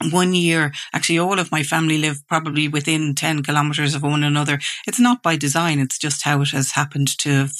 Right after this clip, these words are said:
occurred. But there was one Christmas when there was something going on in life, and really life was, I think it was quite big for me at the time.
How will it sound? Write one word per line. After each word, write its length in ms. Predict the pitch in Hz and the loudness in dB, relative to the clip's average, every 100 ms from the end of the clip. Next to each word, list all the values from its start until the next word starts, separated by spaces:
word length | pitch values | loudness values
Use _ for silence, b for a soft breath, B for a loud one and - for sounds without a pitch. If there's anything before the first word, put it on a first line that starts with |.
| - | -6
occurred. 540 | 147 135 156 156 135 - B B B B | -6 -2 0 2 2 -2 B B B B
But 140 | 185 175 | -4 -2
there 100 | 170 | 0
was 220 | 175 143 | 0 0
one 460 | 170 175 170 165 | 2 2 2 0
Christmas 640 | 160 - 175 - 139 - - | -2 -4 -2 0 0 0 -2
when 360 | 160 156 147 143 | 0 0 0 -2
there 340 | - - - | -6 -14 -4
was 120 | 226 | 0
something 440 | - 220 208 185 160 | 2 0 0 0 0
going 260 | 170 165 | 2 2
on 220 | 165 160 | 4 4
in 100 | 160 | 2
life, 340 | 156 151 147 143 | 2 2 2 0
and 140 | 151 | 0
really 240 | 160 151 143 | 2 2 2
life 260 | 180 156 | 2 0
was, 140 | 156 151 | -4 -4
I 60 | |
think 200 | 135 160 | -2 -2
it 120 | 147 | -2
was 160 | 135 160 | -4 -4
quite 240 | - 180 | 0 0
big 200 | 180 165 | 2 0
for 120 | - 165 | 0 -2
me 80 | |
at 100 | 151 | -2
the 80 | 147 | -2
time. 360 | 135 156 151 | -2 0 0